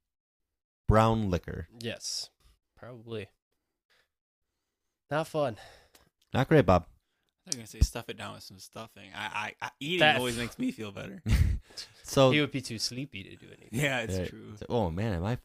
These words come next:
Speaker 1: full?
Speaker 3: Wow. <laughs> I
Speaker 1: Puts,
Speaker 3: mean,
Speaker 1: puts knife down.
Speaker 3: I really, I need a
Speaker 2: I really
Speaker 3: nap right now.
Speaker 1: Right.
Speaker 2: could really go for killing my family, but man, am I tired.
Speaker 3: <laughs> Yeah.
Speaker 1: Man, was that big boy burger so big.
Speaker 2: <laughs>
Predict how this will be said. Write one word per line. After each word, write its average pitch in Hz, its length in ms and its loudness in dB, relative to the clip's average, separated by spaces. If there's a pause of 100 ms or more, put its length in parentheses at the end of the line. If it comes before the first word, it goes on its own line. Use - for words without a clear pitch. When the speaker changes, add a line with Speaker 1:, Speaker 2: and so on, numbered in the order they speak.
(160)
Speaker 1:
full? 95 160 0
Speaker 3:
Wow. - 140 -4
<laughs> - 20 2
I - 960 4
Speaker 1:
Puts, 165 220 12
Speaker 3:
mean, - 100 -8
Speaker 1:
puts - 240 6
knife 85 240 -2
down. 92 180 0
Speaker 3:
I 196 100 4
really, 160 340 6
I 202 100 2
need 233 160 0
a 127 60 2
Speaker 2:
I - 20 2
really 120 240 2
Speaker 3:
nap 190 340 0
right 117 280 -2
now. 117 340 0
Speaker 1:
Right. 95 300 2
Speaker 2:
could 95 160 -8
really 123 180 -2
go 123 140 0
for 110 160 -8
killing 131 320 -4
my 104 100 -2
family, 123 380 -6
but 104 180 -12
man, 147 240 -2
am 131 100 -8
I 135 200 -4
tired. 98 440 -10
Speaker 3:
<laughs> - 40 -14
Yeah. - 580 0 (400)
Speaker 1:
Man, 156 240 4
was 95 100 2
that 123 220 0
big 113 180 2
boy 123 220 8
burger 117 440 6
so - 360 10
big. 104 280 12
Speaker 2:
<laughs> 160 580 4